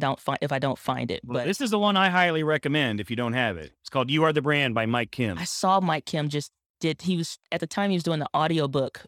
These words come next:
Speaker 1: for, uh, that one. So I saw that just came out, but I haven't, haven't read it yet,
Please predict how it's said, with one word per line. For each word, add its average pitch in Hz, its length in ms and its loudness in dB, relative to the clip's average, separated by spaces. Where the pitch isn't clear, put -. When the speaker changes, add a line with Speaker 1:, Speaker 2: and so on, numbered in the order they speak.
Speaker 1:
for, 143 580 -6
uh, 139 360 -10
that 147 220 -2
one. 139 100 -6
So 151 120 -2
I 160 40 -2
saw 226 200 0
that 208 160 -2
just 175 180 -4
came 160 240 -6
out, 156 280 -4
but 147 260 0
I 170 60 -10
haven't, 175 340 -4
haven't 170 220 -4
read 151 140 0
it 127 80 -6
yet, 127 160 -8